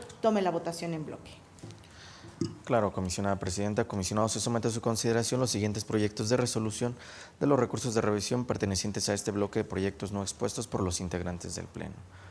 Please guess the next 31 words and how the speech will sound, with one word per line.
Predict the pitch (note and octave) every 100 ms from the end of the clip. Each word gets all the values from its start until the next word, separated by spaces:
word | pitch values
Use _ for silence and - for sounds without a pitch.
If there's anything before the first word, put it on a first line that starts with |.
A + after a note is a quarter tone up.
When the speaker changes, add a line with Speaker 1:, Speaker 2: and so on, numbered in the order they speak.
| - - - - -
Speaker 2:
Como | - G#2
primer | G#2 G#2 A2
punto | - B2 B2 C3+
tenemos | G#2+ A2 G2+
listado | G2+ - B2+
el | B2+
proyecto | A#2 G#2 G2+ A2+
de |
resolución | G#2+ A2 B2 A#2 B2+
del | B2
recurso | G#2+ - G#2 A2
de |
revisión | G#2+ G#2+ G#2 A#2+
número | A2+ G#2+
doscientos | G2+ F#2+ G#2 G2+ G#2+
catorce, | A#2 - B2 - C3+ - - - -
a | -
cargo | - B2+ A#2
del | G#2+
municipio | G#2 F#2+ - A2+
de | G#2
Otzolotepec, | - A2+ A2+ A2+ C3 - -
y |
se | C#3+ B2+
propone | A2+ - A2+
modificar | G#2+ G2 F#2 F#2+ A2+
la | A#2+
respuesta | F#2+ - G2 -
del | G2
sujeto | - - F2+ G2+
obligado. | F#2 F2 E2+